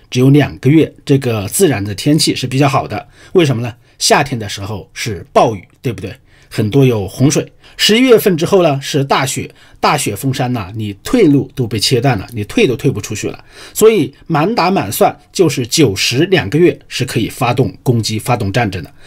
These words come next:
毛泽东明白啊，如果陷入藏蓝这样的一个持久战，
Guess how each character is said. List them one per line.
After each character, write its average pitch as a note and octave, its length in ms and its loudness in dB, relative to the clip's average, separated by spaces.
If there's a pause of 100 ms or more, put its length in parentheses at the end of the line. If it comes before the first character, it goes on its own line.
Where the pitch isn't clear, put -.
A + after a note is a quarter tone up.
(160)
毛 F#3+ 160 6
泽 A3+ 100 4
东 A3 100 2
明 C#3+ 200 0
白 B2+ 160 -2
啊， F2+ 120 -10
如 C#3 240 2
果 D3+ 220 2
陷 E3+ 340 2
入 C3+ 260 0
藏 F#3 320 2
蓝 A2 220 -6
这 F3 120 -2
样 C#3 160 0
的 A2 40 -8
一 G2+ 120 -10
个 A2 140 -8
持 - 200 -2
久 - 140 0
战， E3 200 0